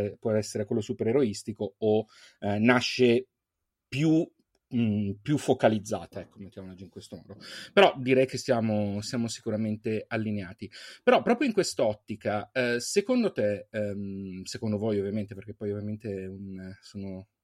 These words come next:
sono confronti, eh, esiste un, una sorta di in-, di ingresso, cioè, eh,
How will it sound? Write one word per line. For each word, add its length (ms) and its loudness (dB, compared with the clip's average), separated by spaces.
sono 260 -2
confronti, 600 -4
eh, 380 4
esiste 1000 2
un, 720 -2
una 380 -4
sorta 360 0
di 360 -8
in-, 1040 -4
di 200 -8
ingresso, 600 0
cioè, 220 -2
eh, 340 -4